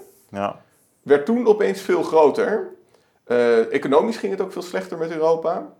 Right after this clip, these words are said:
Speaker 2: En mede door die kleine ijstijd, was overbevolking. Eh, dus de druk op de samenleving werd, werd veel intenser. Ehm, ja, en dat maakte mensen dus waarschijnlijk gevoeliger voor het idee, "Er, er, er zijn groepen die ons ondermijnen en ons deze schade aandoen."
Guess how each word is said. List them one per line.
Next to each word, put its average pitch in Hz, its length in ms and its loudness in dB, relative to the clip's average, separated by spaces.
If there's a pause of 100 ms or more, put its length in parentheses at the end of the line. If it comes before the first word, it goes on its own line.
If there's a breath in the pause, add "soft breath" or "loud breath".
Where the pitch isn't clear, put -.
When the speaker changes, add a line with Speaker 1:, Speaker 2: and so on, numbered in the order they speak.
(140)
Speaker 2:
En 113 120 -8
mede 131 240 0
door 113 140 -6
die - 100 -8
kleine 120 240 0
ijstijd, 139 600 -2
was 113 140 -12
overbevolking. 139 960 -6 (540 soft breath)
Eh, 113 240 0
dus 127 180 -8
de 110 120 -14
druk 165 320 -2
op 110 80 -8
de 113 80 -12
samenleving 117 720 2
werd, 104 280 -4
werd 113 200 -6
veel 123 200 -2
intenser. 113 680 -4 (840)
Ehm, 123 540 2 (360)
ja, 139 140 6
en 151 60 6
dat 170 120 6
maakte 175 240 4
mensen 170 260 -2
dus 151 100 -12
waarschijnlijk 160 360 -6
gevoeliger 202 480 -4
voor 170 140 -2
het 160 100 -2
idee, 147 340 0
"Er, 139 260 -6
er, 131 200 -6
er 135 80 -8
zijn 135 140 -6
groepen 165 280 -6
die 127 120 -4
ons 123 140 -8
ondermijnen 123 760 -4 (380 soft breath)
en 120 200 -4
ons 135 240 -4
deze 127 280 0
schade 147 360 -2
aandoen." 101 440 -12